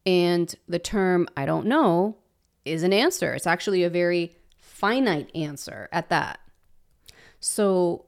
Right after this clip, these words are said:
there's a part of your brain, and you've probably heard me talk about it before if you've heard previous episodes, it's the reticular activating system. And it basically gives you, like, a confirmation bias,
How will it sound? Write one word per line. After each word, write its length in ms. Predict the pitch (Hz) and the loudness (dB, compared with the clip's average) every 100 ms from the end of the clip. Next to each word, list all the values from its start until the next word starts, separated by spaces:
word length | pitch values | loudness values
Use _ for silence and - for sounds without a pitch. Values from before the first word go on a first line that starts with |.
| - | -2
there's 200 | 208 196 | 0 0
a 40 | |
part 200 | 202 240 | 2 2
of 80 | 285 | 4
your 120 | 196 | 2
brain, 560 | 160 156 156 156 208 208 - - | 2 0 2 0 -2 -6 -12 0
and 140 | 180 | 4
you've 180 | 180 180 | 4 2
probably 400 | 196 185 196 175 | 0 2 2 2
heard 220 | 185 160 | 0 0
me 100 | 160 | -2
talk 240 | 151 156 151 | 0 -2 0
about 260 | 151 147 | 0 0
it 80 | 147 | 0
before 360 | 147 - 160 151 | -4 -2 0 0
if 80 | 160 | 0
you've 120 | 156 | 0
heard 180 | 156 151 | -2 0
previous 400 | 160 151 151 - | -2 0 0 -2
episodes, 580 | 151 151 - 151 151 - | -2 -2 0 0 0 -2
it's 140 | 185 | -4
the 80 | - | 0
reticular 560 | 175 175 175 175 165 160 | 0 0 0 0 0 0
activating 540 | 160 - 165 156 151 | -2 -4 -2 0 0
system. 540 | 147 156 - - - - - - - - - | -2 -4 -4 -8 -8 -12 -16 -20 -20 -20 -2
And 640 | 175 170 160 160 160 160 - _ - | 2 4 4 2 0 -2 -14 _ -4
it 180 | 196 202 | -2 0
basically 800 | 202 208 247 208 185 170 175 - _ _ _ - 180 | -2 -2 -6 -2 0 0 -2 -6 _ _ _ -16 -8
gives 300 | 196 226 180 | -2 0 0
you, 100 | 185 | 0
like, 180 | 170 165 | -2 -2
a 60 | 170 | -6
confirmation 760 | - 175 175 165 160 160 160 | -4 -4 -2 -2 -2 -2 -2
bias, 640 | 147 139 139 - - - | -2 -4 -6 -6 -6 -6